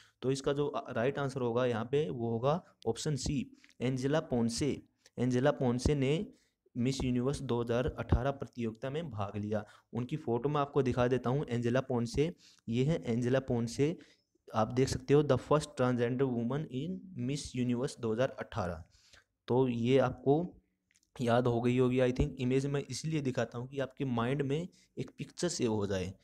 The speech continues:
जब भी ये क्वेश्चन आए तो आपको एक पिक्चर अपने माइंड में दिख जाए, ठीक है। तो इससे आपको क्वेश्चन याद करने में बहुत ही आसानी होती है। उसके अलावा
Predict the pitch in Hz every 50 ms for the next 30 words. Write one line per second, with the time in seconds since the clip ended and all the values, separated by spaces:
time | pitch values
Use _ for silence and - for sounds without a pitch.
0 | _ _ _ - 123 123 135 139 147 156 156 - - - - - - 127 127 127
1 | 131 120 120 - 131 120 123 135 143 135 143 135 131 131 - - - 151 156 156
2 | - _ - - - - - - 170 160 147 - - 131 113 131 131 135 135 131
3 | 123 117 120 117 120 131 147 165 - _ _ - 120 113 123 123 - - 113 110
4 | 101 95 95 - - 143 160 170 147 117 - - - - - _ _ - 123 120
5 | 117 - - 127 127 127 - - 147 - - 120 113 117 - 131 123 123 120 117
6 | - 123 117 120 127 147 147 123 110 107 123 143 147 - 135 120 113 110 - 107
7 | 101 104 104 98 98 - 101 98 104 - _ - - - _ - 139 135 135 -
8 | 151 156 147 143 143 147 147 143